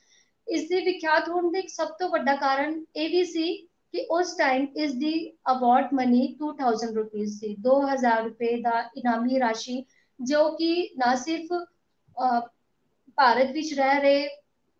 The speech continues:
ਬਰਤਾਨਵੀ ਕਲਾਕਾਰਾਂ ਨੂੰ ਆਪਣੇ ਵੱਲ ਖਿੱਚਦਾ ਹੈ, ਬਲਕਿ ਜਿਹੜੇ ਬਾਹਰ ਰਹਿ ਰਹੇ ਕਲਾਕਾਰ ਸਨ, ਉਹ ਵੀ ਇਹਦੇ ਵਿੱਚ, ਅਹ, ਭਾਗ ਲੈਂਦੇ ਸਨ, ਹਿੱਸਾ ਲੈਂਦੇ ਸਨ। ਪਰ ਇਹਦੇ ਵਿੱਚ ਇੱਕ ਗੱਲ ਸੀ ਕਿ ਇਹਦੇ ਵਿੱਚ professional artist participate ਨਹੀਂ ਕਰ ਸਕਦੇ ਸਨ, ਸਿਰਫ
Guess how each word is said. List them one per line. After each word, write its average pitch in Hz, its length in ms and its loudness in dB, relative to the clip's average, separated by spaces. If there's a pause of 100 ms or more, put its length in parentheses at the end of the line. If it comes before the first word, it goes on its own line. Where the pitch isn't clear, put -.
(420)
ਬਰਤਾਨਵੀ 240 540 -2
ਕਲਾਕਾਰਾਂ 262 540 0
ਨੂੰ 247 120 0
ਆਪਣੇ 247 240 -2
ਵੱਲ 233 180 2
ਖਿੱਚਦਾ 214 360 -6
ਹੈ, 254 220 -4
ਬਲਕਿ 247 580 -4
ਜਿਹੜੇ 240 380 0
ਬਾਹਰ 220 340 -2
ਰਹਿ 220 240 -2
ਰਹੇ 208 280 -2
ਕਲਾਕਾਰ 220 680 -2
ਸਨ, 240 380 -8
ਉਹ 277 180 2
ਵੀ 294 80 -4
ਇਹਦੇ 226 360 -2
ਵਿੱਚ, 240 260 -4 (520)
ਅਹ, 240 40 4
ਭਾਗ 240 320 2
ਲੈਂਦੇ 208 340 0
ਸਨ, 220 220 -8
ਹਿੱਸਾ 247 280 -4
ਲੈਂਦੇ 247 280 0
ਸਨ। 311 220 -6 (300)
ਪਰ 359 140 6
ਇਹਦੇ 370 220 -2
ਵਿੱਚ 403 500 -2
ਇੱਕ 330 180 -8
ਗੱਲ 320 260 -2
ਸੀ 349 200 -4
ਕਿ 370 120 -8
ਇਹਦੇ 320 200 -6
ਵਿੱਚ - 280 -10
professional 339 560 -4
artist 247 400 -4
participate 226 600 -6
ਨਹੀਂ 214 180 -6
ਕਰ 208 140 -10
ਸਕਦੇ - 340 -20
ਸਨ, 220 240 -10
ਸਿਰਫ 359 380 -4